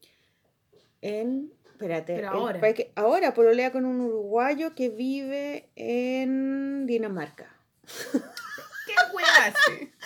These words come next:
Speaker 1: Y le dije que por qué le, por qué se había ido a Corea. Me dijo, porque a ella siempre le habían gustado los idiomas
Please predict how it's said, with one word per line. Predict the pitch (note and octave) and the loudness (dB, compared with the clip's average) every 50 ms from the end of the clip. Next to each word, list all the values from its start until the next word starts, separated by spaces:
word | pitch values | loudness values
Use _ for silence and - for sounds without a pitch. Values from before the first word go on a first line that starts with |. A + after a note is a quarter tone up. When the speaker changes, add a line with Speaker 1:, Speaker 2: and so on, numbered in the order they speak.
| - - - - C5+ A#4+ G#4+ G4 F4+ F#4+ - - | -12 -12 -10 -10 -10 -10 -8 -6 -6 -6 -6 -4
Speaker 1:
Y | - B3+ C4 B3 | -4 -2 -2 0
le | B3 C4+ | 0 0
dije | C#4+ D4+ - E4 D#4 | -2 -2 -2 -2 -2
que | - D4+ | -2 -4
por | A#3+ - C4 A3+ - | -4 -4 -6 -6 -6
qué | - C#4+ | -8 -8
le, | D4 - | -8 -8
por | - - C4 B3+ A#3+ | -10 -10 -12 -12 -12
qué | - C4+ B3+ | -12 -10 -6
se | - D#4+ | -6 -4
había | D#4+ D#4+ E4 | -2 0 0
ido | E4 E4 D#4+ | 0 -2 -2
a | D#4+ | -2
Corea. | C#4+ C4 C#4 F#4+ G#4 E4+ C#4+ | -4 -4 -4 -2 -2 0 0
Me | C4 | 0
dijo, | C4 - - A3 | -2 -2 -4 -6
porque | A#3+ A#3+ - - A#3+ | -6 -2 2 4 4
a | |
ella | A#3+ B3 B3+ | 4 4 2
siempre | B3+ - C4 C4 C4 C4 C4+ C4+ | 0 -2 -4 -4 -4 -2 -2 -2
le | C4+ C4+ | -2 0
habían | C4 C4 C4 C4 B3+ | -2 0 0 -2 -2
gustado | A#3+ A3+ - - A3+ A3+ A3+ A#3 | -4 -6 -8 -6 -2 0 0 0
los | A#3 A#3 A3 | 0 0 -2
idiomas | G#3+ F#3+ G3+ G#3+ A3 A3 A3+ A#3 A#3+ A#3+ - - | -2 -2 -2 -2 -2 -2 -2 -6 -6 -8 -12 -16